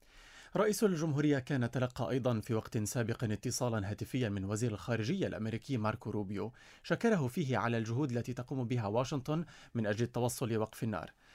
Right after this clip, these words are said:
من جهته، أكد روبيو استمراره بالمساعي القائمة للوصول لوقف النار تمهيدا لإحلال السلام والأمن والاستقرار في لبنان، مؤكدا دعمه وتقديره مواقف الرئيس عون.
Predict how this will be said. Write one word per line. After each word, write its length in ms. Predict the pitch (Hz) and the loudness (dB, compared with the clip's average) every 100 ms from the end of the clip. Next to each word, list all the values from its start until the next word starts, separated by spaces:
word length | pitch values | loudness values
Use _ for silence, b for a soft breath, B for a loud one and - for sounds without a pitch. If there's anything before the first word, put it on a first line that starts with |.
| b | b
من 160 | 113 95 | -2 -2
جهته، 460 | 101 104 104 107 117 | 0 -2 -2 -4 -4
أكد 260 | - 110 | -4 -2
روبيو 300 | 165 123 117 | 0 0 0
استمراره 600 | 107 - 107 123 156 143 | -2 -2 0 2 2 2
بالمساعي 520 | 104 101 107 - 104 101 | 0 -2 -2 0 0 0
القائمة 600 | - 143 143 123 147 185 B B B | -2 0 0 2 2 0 B B B
للوصول 420 | 104 95 - 123 | -4 -4 -2 0
لوقف 320 | 110 110 - | 2 2 0
النار 360 | 120 110 123 160 | -2 2 2 2
تمهيدا 440 | 156 101 101 110 | -2 -2 0 0
لإحلال 420 | 110 107 123 120 107 | 0 -2 0 0 0
السلام 540 | - 120 160 185 95 B B B | 0 0 2 2 0 B B B
والأمن 480 | 113 101 160 123 - | 0 4 2 2 -2
والاستقرار 800 | - 123 113 - 127 - 156 104 | -2 -2 -2 -4 -6 0 0 0
في 180 | - 135 | -4 -4
لبنان، 440 | 120 104 120 196 202 B B | -2 0 2 2 -2 B B
مؤكدا 400 | 101 98 143 120 | -2 0 0 2
دعمه 440 | 107 120 110 101 104 | 2 2 2 0 -2
وتقديره 880 | 107 107 110 127 208 135 104 110 b b b | -4 -4 -6 -4 -2 0 0 -2 b b b
مواقف 440 | 113 104 - - | 2 2 0 -6
الرئيس 420 | 104 107 185 - | -2 0 -2 -2
عون. 180 | - 135 | -8 -14